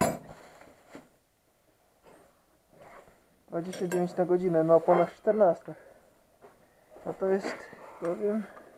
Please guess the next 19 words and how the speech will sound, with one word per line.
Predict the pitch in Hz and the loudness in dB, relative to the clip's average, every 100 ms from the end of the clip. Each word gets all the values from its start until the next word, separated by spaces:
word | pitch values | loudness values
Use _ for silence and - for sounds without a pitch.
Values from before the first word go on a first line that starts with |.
| - _ _ _ _ _ _ _ _ - - | -20 _ _ _ _ _ _ _ _ -20 -6
jak | 175 185 | -4 0
na | 196 | -2
sześćdziesiątkę | 202 185 185 175 175 - 190 | 0 -2 0 -2 -2 -6 -4
to | |
jest, | 202 196 - | -2 -4 -8
no, | 190 190 196 | -10 -6 2
bardzo | 165 175 220 | 4 4 2
dobry | 190 170 | -2 -2
wynik, | 151 143 156 151 | -4 -8 -12 -10
nie? | 160 - - _ _ _ _ - - _ _ _ - | -12 -12 -20 _ _ _ _ -20 -20 _ _ _ -12
Są | 170 | -10
te | 165 | -6
przełomowe | 202 175 170 170 175 | -2 0 2 2 4
lata. | 156 160 170 - - - - - - - | 4 2 0 0 -2 -18 -16 -16 -18 -12
E, | - - 190 - _ - | -6 -6 -6 -16 _ 2
teraz | 180 180 170 | 4 6 6
będą | 175 170 160 | 4 4 0
się | 165 156 | -4 -2
pytać, | 170 160 | 0 0